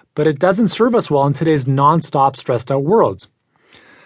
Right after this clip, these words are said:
The major reason that stress impairs your ability to lose fat is because it prompts the adrenal glands to release cortisol,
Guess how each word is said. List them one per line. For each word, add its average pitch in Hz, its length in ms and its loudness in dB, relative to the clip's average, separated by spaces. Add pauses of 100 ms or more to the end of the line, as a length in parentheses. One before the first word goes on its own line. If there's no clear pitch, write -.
(180)
The 156 80 -2
major 214 440 2
reason 196 280 0
that 143 120 -2
stress 160 360 -2
impairs 147 400 -2
your 147 280 0
ability 180 340 2
to 165 120 -6
lose 131 220 -2
fat 208 400 0 (500)
is 180 160 0
because 180 320 0
it 175 140 -4
prompts 165 340 0
the 240 160 -2
adrenal 208 380 0
glands 127 400 -2
to - 180 -8
release 170 320 0
cortisol, 147 640 -2